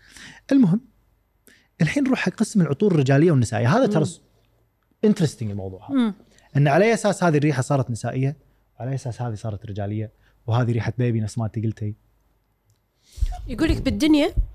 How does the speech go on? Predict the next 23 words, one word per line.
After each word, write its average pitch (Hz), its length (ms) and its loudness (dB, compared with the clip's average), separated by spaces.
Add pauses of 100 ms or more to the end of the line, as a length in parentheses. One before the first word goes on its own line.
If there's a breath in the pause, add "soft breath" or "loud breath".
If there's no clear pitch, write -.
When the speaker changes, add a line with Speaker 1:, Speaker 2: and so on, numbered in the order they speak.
Speaker 2:
ماكو 285 220 -2
شيء 285 160 -2
اسمه 233 220 -2
عطر 220 320 -2
نسائي، 247 420 -2 (200)
يعني، 214 160 -4 (160)
إحنا 320 260 2
ال-، 294 260 0 (160)
الإنسان 247 500 0
خلق 233 360 -2
هذه 226 120 0
الفكرة 262 380 -2
Speaker 1:
إي، - 40 2
إي. 240 300 0
Speaker 2:
كتسويق. 214 640 -2 (760)
Speaker 1:
أنا 165 200 4
أدري، 175 280 4
هذا 165 220 4
اللي 165 200 4
أنا 151 80 4
أبي 135 140 2
أعرفه. 120 320 -2
Speaker 2:
مم. 107 240 0